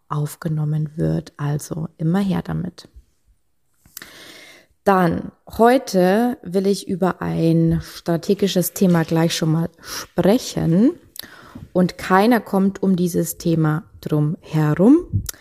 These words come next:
Und gleichzeitig ist aber dieses Thema auch da, wo die größten Perfektionismusfallen überhaupt lauern.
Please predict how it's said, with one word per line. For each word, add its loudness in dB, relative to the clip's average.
Und -2
gleichzeitig 0
ist -10
aber -6
dieses -6
Thema -2
auch -2
da, 0
wo 2
die -2
größten 0
Perfektionismusfallen -2
überhaupt -2
lauern. 4